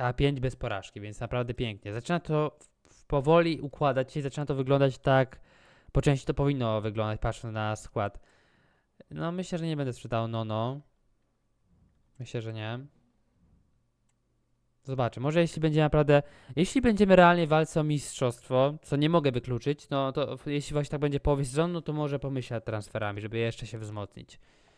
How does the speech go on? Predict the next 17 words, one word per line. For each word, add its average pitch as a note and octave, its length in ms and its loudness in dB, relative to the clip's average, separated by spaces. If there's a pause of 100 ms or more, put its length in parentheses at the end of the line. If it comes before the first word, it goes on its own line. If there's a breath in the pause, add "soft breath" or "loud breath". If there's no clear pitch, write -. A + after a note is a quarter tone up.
(340 soft breath)
Zobaczę. A2 420 -4 (500)
Kolejna C3+ 240 -2
oferta C3 280 -6
za B2 120 -4
Nono. A2 260 -6
Czy - 140 -12
Nono, G#3+ 380 0 (1400 soft breath)
Forsell F#3 520 0
właśnie F#2+ 240 -10
sobie G#2+ 140 -10
sprzedać, G2+ 380 -12
czy A#2 60 -12
Nono A#2 200 -4
też? E3 300 -4
Nie A2 160 -8
wiem, F#2+ 160 -10
ale A2 280 -4